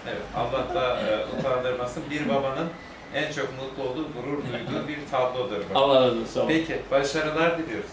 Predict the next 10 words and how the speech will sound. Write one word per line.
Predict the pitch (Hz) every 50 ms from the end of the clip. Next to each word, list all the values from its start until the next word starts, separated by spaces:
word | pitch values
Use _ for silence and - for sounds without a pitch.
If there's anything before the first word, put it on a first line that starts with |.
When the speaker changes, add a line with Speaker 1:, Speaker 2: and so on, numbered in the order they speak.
| -
Speaker 2:
Allah | - 139 131 127 127 151
razı | 147 147 139 131 143
olsun. | 139 135 123 127 143 139
Size | 123 - 139 151 196 180 170
de | 170
başarılar | 170 156 - 139 147 143 139 135 131 123
diliyoruz. | 127 127 123 120 117 113 113 - - - - - - 143
Milletimize | 156 202 202 202 226 220 220 220 208 208 208 190 175 220 226 233 233 -
başarılar | 185 175 165 170 180 175 170 175 185 196 180 175
diliyorum. | 170 160 147 135 127 123 120 117 107